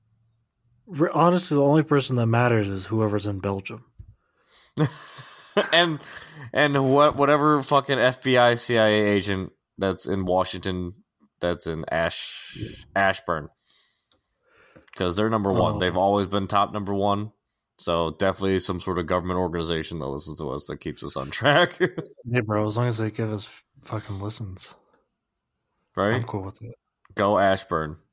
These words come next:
Speaker 2: you crazy fucks.
Speaker 1: Mm-hmm. Let your hair down. Get crazy.
Speaker 2: But yeah, that's it.
Speaker 1: Yeah.
Speaker 2: Everyone have a great week. We'll, uh, we'll be talking to you soon.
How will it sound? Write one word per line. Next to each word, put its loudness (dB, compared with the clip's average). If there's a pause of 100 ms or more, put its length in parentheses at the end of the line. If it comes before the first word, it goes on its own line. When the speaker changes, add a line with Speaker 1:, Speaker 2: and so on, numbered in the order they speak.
(120)
Speaker 2:
you -14
crazy -2
fucks. -2
Speaker 1:
Mm-hmm. -12 (1400)
Let -6
your 0
hair 2
down. -4 (320)
Get -12
crazy. -8 (2750)
Speaker 2:
But -4
yeah, -2 (280)
that's -4
it. 0 (200)
Speaker 1:
Yeah. -6
Speaker 2:
Everyone 2
have 2
a 0
great 2
week. 0 (320)
We'll, 0
uh, 4
we'll -2
be -4
talking 0
to -4
you -2
soon. -2